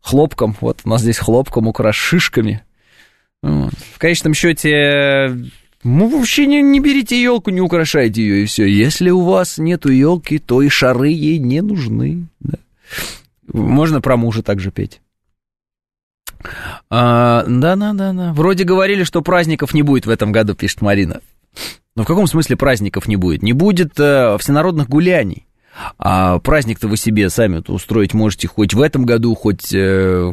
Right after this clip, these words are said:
когда вообще. В любой день вы можете себе купить елку, поставить ее, нарядить и вокруг нее там ходить изо всех сил. Это же чисто ваш кайф, э, внутренний, ваше удовольствие.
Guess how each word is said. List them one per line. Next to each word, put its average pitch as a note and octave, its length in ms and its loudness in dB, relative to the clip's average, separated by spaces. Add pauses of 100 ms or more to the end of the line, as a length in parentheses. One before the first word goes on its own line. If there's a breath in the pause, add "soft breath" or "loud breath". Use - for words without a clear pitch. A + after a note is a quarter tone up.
когда A#2+ 440 2
вообще. F2+ 320 -4
В F#2+ 100 -4
любой C3 260 2
день D3+ 220 0
вы F#2+ 120 -2
можете F#2 320 -6
себе F#2+ 160 -4
купить - 360 -2
елку, G2 580 0
поставить A2+ 580 0
ее, D3+ 160 2
нарядить G#2+ 580 0
и C3+ 180 2
вокруг E3 400 -4
нее D#3 280 0
там D3+ 220 -4
ходить C3+ 500 -2
изо B2 180 0
всех A#2 220 -2
сил. G#2 220 -2
Это G#2+ 200 -2
же B2+ 200 -2 (300 loud breath)
чисто F3 340 0
ваш F3+ 380 -2 (240)
кайф, G#2 480 -2
э, - 40 -12
внутренний, - 840 -2 (200)
ваше C3 300 0
удовольствие. C3 720 -2